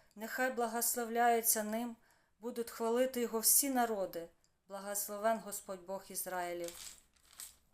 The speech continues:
Єдиний, що чуда вчиняє, і благословене наї-, навіки ім'я його слави, і хай його слава всю землю наповнить. Амінь і амінь. Скінчились молитви Давида,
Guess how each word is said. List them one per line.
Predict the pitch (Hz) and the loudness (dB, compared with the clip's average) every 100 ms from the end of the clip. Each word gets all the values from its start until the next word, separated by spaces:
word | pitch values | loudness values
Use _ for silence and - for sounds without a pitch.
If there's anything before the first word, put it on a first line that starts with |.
| _ _ _ _ _ _ - | _ _ _ _ _ _ -12
Єдиний, | 208 208 254 247 | -8 -2 0 2
що | 226 - | 2 0
чуда | 214 - 254 214 | 0 0 0 -2
вчиняє, | - - 196 185 180 175 170 - - _ _ | 2 0 2 -2 0 -2 -6 -16 -20 _ _
і | 196 | -12
благословене | 190 214 226 - 226 226 269 285 | -6 -2 2 4 4 4 4 4
наї-, | 262 247 247 262 254 | 4 4 2 0 0
навіки | 208 220 208 262 262 | 2 2 2 -2 -2
ім'я | 240 220 202 214 220 | -2 -2 2 6 8
його | 220 202 | 8 2
слави, | 196 - 196 190 185 175 175 - - | 4 4 6 4 4 2 -6 -12 -20
і | - | -14
хай | - 214 220 | -2 0 0
його | 208 202 | 0 4
слава | - 208 220 208 | 4 8 8 8
всю | 196 - 214 | 4 2 0
землю | 190 208 214 202 196 | 2 6 6 4 -2
наповнить. | 190 185 196 185 180 175 170 - _ _ | -2 -2 0 0 0 -6 -10 -16 _ _
Амінь | - 185 196 196 202 | -12 -10 -8 -8 -10
і | 190 | -10
амінь. | 180 180 180 175 175 _ _ _ _ _ | -8 -6 -6 -8 -10 _ _ _ _ _
Скінчились | - - 214 - 254 254 226 214 | -16 -10 -2 0 4 4 2 0
молитви | 208 208 202 185 | -2 -6 -8 -8
Давида, | 180 175 180 208 254 247 | -8 -8 -6 -4 -2 -4